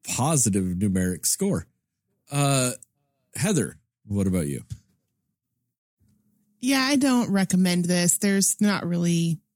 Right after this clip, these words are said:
Speaker 2: anything about it that I feel is worth saying, "Yeah, you need to see this movie." It, and the thing with it too is I feel like it's very wildly inconsistent with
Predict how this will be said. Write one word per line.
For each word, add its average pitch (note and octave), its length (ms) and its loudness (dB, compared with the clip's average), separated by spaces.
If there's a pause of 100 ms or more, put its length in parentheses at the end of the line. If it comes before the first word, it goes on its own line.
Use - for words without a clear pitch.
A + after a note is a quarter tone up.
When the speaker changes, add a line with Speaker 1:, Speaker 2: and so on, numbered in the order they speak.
(640)
Speaker 2:
anything G3 520 2
about E3+ 440 0
it F3 160 0
that E3 140 -2
I D3+ 100 0
feel E3 400 -2
is E3+ 520 0 (340)
worth F3+ 480 2
saying, - 920 2
"Yeah, E3+ 240 -2
you D#3 200 -2
need D3 180 -2
to D#3+ 80 -2
see - 180 0
this D#3 220 -2
movie." D3 420 -2 (760)
It, A#3+ 300 0 (580)
and C4+ 160 4
the B3 60 0
thing F4+ 200 -2
with A#3+ 140 4
it - 140 0
too F3+ 340 2
is F3 380 2 (120)
I F#3+ 100 2
feel B3+ 180 2
like B3+ 120 4
it's G3 160 2
very F#3 240 4
wildly E3+ 600 0
inconsistent E3 1000 0
with D#3 480 -2